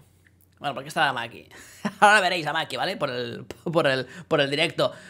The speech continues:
A ver, ¿qué cosas comentaremos hoy aquí en el riguroso directo? ¿Vale? Cosas importantes para este año dos mil veintitrés. Se vienen, se ve un año un poco movidito, ¿eh? <laughs> Se vienen cosas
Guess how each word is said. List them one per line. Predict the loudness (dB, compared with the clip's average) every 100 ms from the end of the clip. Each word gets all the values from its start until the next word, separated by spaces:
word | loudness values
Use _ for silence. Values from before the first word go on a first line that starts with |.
| -6 2
A | 2
ver, | 2 -2 -6
¿qué | -6 -4
cosas | -4 -4 -4
comentaremos | -6 -4 -2 -2 0 -2 2
hoy | 6 8 6 2
aquí | -4 -4 -6
en | -4
el | -2
riguroso | -4 -6 -6 -6
directo? | -6 -2 0 0 -4 -14 -18 2
¿Vale? | 2 2
Cosas | -4 -6 -6
importantes | -2 0 0 -2 -4
para | 0 2 2
este | 0 0
año | 0 -2 -4
dos | -4
mil | -6 -4
veintitrés. | -4 -4 -6 -2 -2 0
Se | -4
vienen, | -6 -8 -12 _ _ _ _ _
se | -4
ve | -2
un |
año | -2
un | -4
poco | -4 -2
movidito, | -2 -2 -2 0
¿eh? | -2 -2 -8 -4
<laughs> | -4 -2 -4 -6 -14 -10 -4
Se | 2 4
vienen | 2 0
cosas | -4 -2 -2 -2 -6 -8